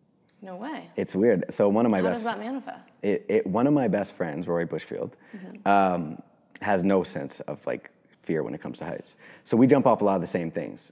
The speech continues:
Speaker 2: and this is where the difference is. We'll stand on the edge of a cliff that surely will kill us if we fall off it the wrong way. And he just sits on the edge of it like, like it's no big deal.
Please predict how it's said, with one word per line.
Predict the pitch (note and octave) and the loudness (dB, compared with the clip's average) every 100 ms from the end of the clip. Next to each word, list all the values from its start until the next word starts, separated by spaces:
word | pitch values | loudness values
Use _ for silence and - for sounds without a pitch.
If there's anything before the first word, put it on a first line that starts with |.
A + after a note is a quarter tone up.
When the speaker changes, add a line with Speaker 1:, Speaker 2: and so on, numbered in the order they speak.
| - | -6
Speaker 2:
and | F2+ | -2
this | G#2 G2 | -2 0
is | |
where | F#2 F#2 | 2 2
the | F2 | 2
difference | F2 - E2+ | -2 -4 -6
is. | A#1+ - | -8 -8
We'll | F2 | -8
stand | - G#2+ G#2+ | -2 2 2
on | F#2+ | 4
the | F#2 | 4
edge | F#2 | 2
of | E2 | 0
a | |
cliff | - G2 - | 0 0 0
that | F2 - | -4 -6
surely | - A#2 A2 | 2 6 6
will | F#2 | 4
kill | E2 - E2 | 0 -2 -2
us | C2+ | -4
if | D2+ | -8
we | D2+ | -10
fall | - E2+ D2+ | -6 -4 -4
off | C#2+ D2+ | -6 -8
it | - | -6
the | |
wrong | D#2 C#2+ B1 | -6 -6 -8
way. | C2+ - _ _ _ _ _ _ _ | -10 -12 _ _ _ _ _ _ _
And | F#2+ F#2+ | 0 0
he | F2+ G#2+ A#2 | 0 4 4
just | B2 - | 4 4
sits | A#2 - | 4 4
on | F#2+ | 2
the | F2 | 4
edge | G2 F2 | 2 2
of | E2+ | 0
it | D2+ | 0
like, | D#2 D#2+ _ _ | -2 -4 _ _
like | - E2+ | -2 0
it's | F2 | 2
no | F#2 | 0
big | E2+ D#2+ | 0 0
deal. | E2 G#2 F2 D#2+ | 4 4 4 0